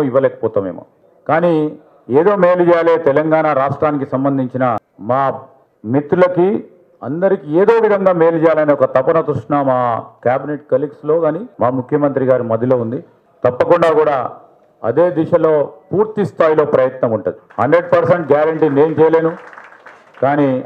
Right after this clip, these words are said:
హండ్రెడ్ పర్సెంట్ మేము చెప్పిన ప్రతి మాటలో నిలుపుదలలో ముందుకు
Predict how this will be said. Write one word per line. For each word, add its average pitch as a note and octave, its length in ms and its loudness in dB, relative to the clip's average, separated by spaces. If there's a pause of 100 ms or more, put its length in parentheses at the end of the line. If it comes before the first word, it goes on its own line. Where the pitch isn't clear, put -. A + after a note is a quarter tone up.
హండ్రెడ్ E3+ 380 0
పర్సెంట్ D#3+ 480 0 (920)
మేము C#3 320 -2 (100)
చెప్పిన D3 280 2 (100)
ప్రతి C#3+ 200 0 (120)
మాటలో D3 340 0 (960)
నిలుపుదలలో E3 600 2 (800)
ముందుకు C#3+ 220 -2